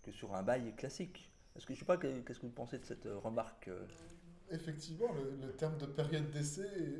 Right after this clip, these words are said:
Speaker 2: est, est plutôt approprié. Euh, ça donne la possibilité au locataire, euh, de voir comment ça peut fonctionner. Euh, et, euh, alors, c-, mon avis personnel,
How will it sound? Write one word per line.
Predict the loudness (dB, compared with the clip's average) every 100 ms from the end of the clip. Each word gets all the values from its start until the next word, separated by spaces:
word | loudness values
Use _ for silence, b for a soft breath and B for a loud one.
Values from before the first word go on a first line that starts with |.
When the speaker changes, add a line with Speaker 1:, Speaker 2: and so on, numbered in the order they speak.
| -4
Speaker 2:
est, |
est | -6
plutôt | -6 -6 0 0
approprié. | 0 -4 -6 -4 -2 -2
Euh, | 0 0 0 0 -2 -2 -4
ça | -6 -2 0
donne | 2 2
la | 2
possibilité | 0 -4 -6 -8 -10 -10 -2 0
au | 0
locataire, | -2 -4 -6 0 2 2 0
euh, | -2 -2 -6 -8
de | -4 -2 -2 -2 -6 -6
voir | -2 -2 -2
comment | -2 -2
ça | -2 -4
peut | -6
fonctionner. | -8 -10 -8 -6 -6 -8 b b b b b -16 -8
Euh, | -6 -6 -12 -6 0
et, | 2 2
euh, | -2 -2 -4 -2
alors, | -4 -4
c-, | -8 -12 -14
mon | -4 -2 2
avis | 2 2 -2
personnel, | -4 -6 -4 0